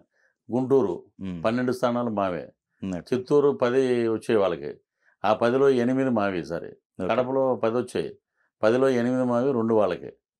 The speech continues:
Speaker 2: ఓకే, ఓకే.
Speaker 1: So, ఇరవై ఐదు పార్లమెంట్ స్థానాల్లో ఇరవై ఒకటి, నాలుగు పోటాపోటీగా ఉంటాయి. రేపు పొద్దున్న ఎలక్షన్ రిజల్ట్ వచ్చాక వారాహి, బ-, తెలుగుదేశం రథాలు రెండు తిరిగాక మొత్తం స్వీప్ చేసినా ఆశ్చర్యపోకర్లేదు.
Speaker 2: ఓకే, ఓకే.
Speaker 1: ఒక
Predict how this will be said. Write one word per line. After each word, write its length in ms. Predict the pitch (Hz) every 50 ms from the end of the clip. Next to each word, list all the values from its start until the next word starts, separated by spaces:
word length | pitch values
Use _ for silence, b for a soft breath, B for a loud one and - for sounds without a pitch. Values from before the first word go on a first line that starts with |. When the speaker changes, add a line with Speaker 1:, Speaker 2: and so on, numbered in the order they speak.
| _ -
Speaker 2:
ఓకే, 240 | 87 82 - - 76
ఓకే. 200 | 71 - - -
Speaker 1:
So, 540 | - _ _ _ 147 143 151 151 143 135 127
ఇరవై 680 | 123 120 120 131 135 131 131 135 131 131 127 127 127
ఐదు 120 | 127 123 123
పార్లమెంట్ 440 | 120 123 123 123 127 127 123 123 123
స్థానాల్లో 420 | 123 - 120 120 123 127 131 131
ఇరవై 280 | 120 117 120 123 123 123
ఒకటి, 280 | 123 120 113 131 147
నాలుగు 380 | 135 113 110 113 120 120 117 110
పోటాపోటీగా 600 | - 107 117 113 120 117 113 117 107 113 110 107
ఉంటాయి. 260 | 104 104 101 - 196 - _ _ _ _ _ _ _ _ _ _ _ -
రేపు 140 | 110 110 104
పొద్దున్న 300 | 113 113 110 123 127 123
ఎలక్షన్ 420 | 123 110 107 113 117 117 123 117
రిజల్ట్ 280 | 113 107 113 117 113 107
వచ్చాక 300 | 113 107 - 120 113 110
వారాహి, 720 | 123 117 107 104 107 113 113 110 101 117 123 123 120 117
బ-, 600 | 113 110 110 104 101 104 101 98 95 95 92 87 b b b b b b -
తెలుగుదేశం 420 | 104 101 113 117 120 117 101 113 113
రథాలు 280 | 104 104 104 110 110
రెండు 220 | 107 107 107 110 110
తిరిగాక 400 | 92 107 107 110 104 101 101 123
మొత్తం 380 | 139 131 107 101 - - 117
స్వీప్ 280 | - - 120 117 113 113
చేసినా 240 | 113 104 110 120 113
ఆశ్చర్యపోకర్లేదు. 680 | 101 87 95 95 90 90 82 73 - - - - - _ _ _ _ _ _ _ _ _ _ _ _ _ _ _ - 78
Speaker 2:
ఓకే, 200 | 76 - 82 76
ఓకే. 200 | 71 - - -
Speaker 1:
ఒక 160 | 90 95